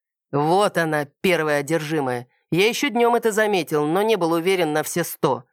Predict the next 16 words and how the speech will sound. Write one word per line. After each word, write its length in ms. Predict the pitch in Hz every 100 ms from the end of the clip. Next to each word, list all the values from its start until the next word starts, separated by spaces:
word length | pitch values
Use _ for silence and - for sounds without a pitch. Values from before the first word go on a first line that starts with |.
| _ _
Теперь 280 | - 180 226
вот 200 | 220 220
и 20 |
гром 320 | 226 175 165 156
подтвердил. 680 | 165 - 160 147 147 147 147 _ _
Есть 260 | 165 220 220
веревка 400 | 175 165 - 160
и 60 |
скотч. 420 | 156 - 151 - - _ _
Доставай, 480 | 151 147 165 165 147
вязать 380 | 135 180 190 165
будем». 380 | 143 139 123 120 _ _ _ _
«Слушай, 600 | - - 196 185 156 127 _ -
а 100 | 151
ты 140 | 175
уверен?» 480 | 185 185 247 196